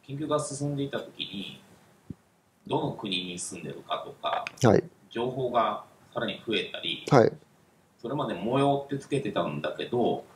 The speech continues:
Speaker 1: どういう模様かって、その模様のサブカテゴリーを作りたいとか、
Speaker 2: はい。
Speaker 1: 他のものとまとめて上位カテゴリーを作りたいとか、
Speaker 2: はい。
Speaker 1: っ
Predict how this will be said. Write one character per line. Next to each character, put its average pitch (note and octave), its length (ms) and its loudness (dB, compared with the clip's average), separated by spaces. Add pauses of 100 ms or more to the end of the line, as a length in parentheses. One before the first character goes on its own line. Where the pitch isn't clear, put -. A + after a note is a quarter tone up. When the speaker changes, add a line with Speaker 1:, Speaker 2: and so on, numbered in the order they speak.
(480)
Speaker 1:
ど B2 160 2
う D3 60 6
い C3+ 40 4
う G#2 60 0
模 F#2+ 160 0
様 G2 160 0
か G2 100 0
っ - 60 -2
て、 - 100 -4
そ - 80 -6 (140)
の - 40 -10
模 A2+ 140 -2
様 C#3 80 2 (160)
の C3+ 280 0 (120)
サ B2+ 180 -2
ブ C#3 340 2 (680)
カ - 120 -4
テ A2 120 0
ゴ F2+ 140 0
リ F2+ 80 0
ー G2+ 100 0
を G2 40 -12
作 - 180 -8
り - 180 -4
た - 140 0
い - 100 -6
と - 80 -10
か、 - 140 8
Speaker 2:
は D#3 120 12
い。 G2 80 10 (600)
Speaker 1:
他 C3+ 220 2
の C#3 100 2
も C#3+ 140 2
の C#3 100 2
と - 100 2
ま G#2+ 180 2
と A2+ 80 -2
め G#2 100 -2
て - 120 -8
上 G#2+ 220 2
位 A#2 80 0
カ A#2 140 -2
テ A#2 80 0
ゴ G2+ 140 2
リ G2 100 2
ー G#2 80 4
を G#2 40 -2
作 - 180 -6
り - 120 -6
た E2 140 2
い - 100 -4
と E2 80 -8
か、 - 380 0
Speaker 2:
は G#2 160 10
い。 - 20 4
Speaker 1:
っ - 40 2